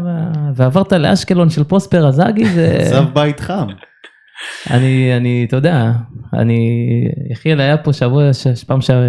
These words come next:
Speaker 1: אתה יודע, פרק שעבר, ודיברנו על פרוספר אזאגי,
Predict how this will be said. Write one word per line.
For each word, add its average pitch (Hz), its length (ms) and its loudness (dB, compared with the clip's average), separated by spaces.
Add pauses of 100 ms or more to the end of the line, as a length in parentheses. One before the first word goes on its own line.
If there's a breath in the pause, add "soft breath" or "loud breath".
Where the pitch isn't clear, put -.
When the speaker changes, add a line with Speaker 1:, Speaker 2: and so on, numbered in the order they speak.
(200)
Speaker 1:
אתה - 120 -6
יודע, 131 120 4
פרק 131 260 0
שעבר, 139 580 2
ודיברנו 120 840 0
על 127 160 -2
פרוספר 127 520 -4
אזאגי, 113 560 -4